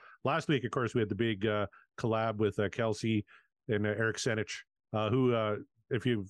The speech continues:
uh, follow them at all, uh, on social media, uh, on his website, Booked on Rock. Uh, he's doing a blog now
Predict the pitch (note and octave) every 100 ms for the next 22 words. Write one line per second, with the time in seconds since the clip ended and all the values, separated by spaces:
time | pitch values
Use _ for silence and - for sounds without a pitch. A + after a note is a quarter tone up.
0 | - B2 F#2+ C3 F3+ D3+ C#3 C3 A2+ -
1 | _ _ - A2 A#2 A2+ C#3+ C3 C3 A#2
2 | A#2+ G#2+ G2+ G2 G2 F#2 - A#2 G#2 A2+
3 | A#2+ - G#2+ F#2 A2+ B2 G#2 G#2+ G#2 -
4 | - _ - G#2 A#2 A2+ E3 D3+ B2 A#2+
5 | G#2 F#2+